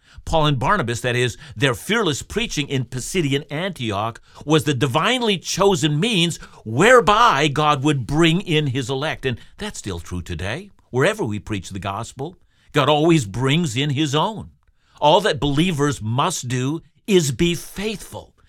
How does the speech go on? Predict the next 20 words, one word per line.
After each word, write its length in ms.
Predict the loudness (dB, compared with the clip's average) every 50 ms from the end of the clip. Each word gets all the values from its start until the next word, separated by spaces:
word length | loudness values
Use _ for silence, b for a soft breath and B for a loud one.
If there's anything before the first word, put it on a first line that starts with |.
| b b b b
declare 460 | 0 0 0 0 0 2 2 2 2
Christ 480 | 2 -2 -2 -2 0 0 0 -2 -4 -4
as 140 | -4 -2 0
the 120 | -2 -2
hope 280 | 0 0 0 0 0 -2
of 100 | -4 -4
the 80 | -2
world, 320 | -2 0 0 0 0 -2 -4
and 300 | -6 -6 -6 -6 -6 -8
watch 640 | -4 -2 0 0 0 -2 -4 -10 -12 -14 -14 -14 -16 -18 -20 -20 -20 -6 -2
as 220 | 0 0 0 0 0 2
all 280 | 4 6 8 8 6
those 460 | 6 4 2 0 0 -2 -6 -8 -10 -12 B B
who 120 | B 0 2
are 60 | 2
appointed 480 | 0 -2 -4 -2 0 0 0 -2 -4 -6
to 140 | -4 -4
eternal 400 | -6 -6 -6 -4 -4 -4 -4 -4
life 280 | -4 -4 -6 -6 -6 -8
believe. 600 | -10 -10 -10 -10 -10 -12 -14 -16 -20 -20 -20